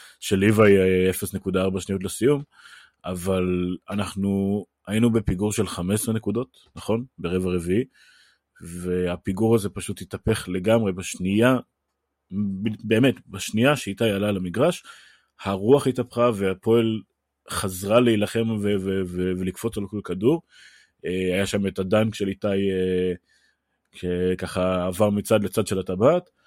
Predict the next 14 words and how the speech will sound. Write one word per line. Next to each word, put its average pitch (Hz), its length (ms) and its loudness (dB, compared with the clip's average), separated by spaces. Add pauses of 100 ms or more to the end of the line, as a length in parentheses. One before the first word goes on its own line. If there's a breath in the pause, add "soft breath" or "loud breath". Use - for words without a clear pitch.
(560 soft breath)
וכמובן 95 680 0
בסוף 98 340 0
את 92 140 -2
ה-, 92 460 0
את 92 120 -6
העדיפה 95 460 2
שלו 107 240 2
להוצאת 98 400 -2
החוץ 101 260 -6
של 104 100 -4
שטרסבורג, 92 580 -8
שזה 90 220 -6
היה 92 120 -4
מהלך 92 480 -4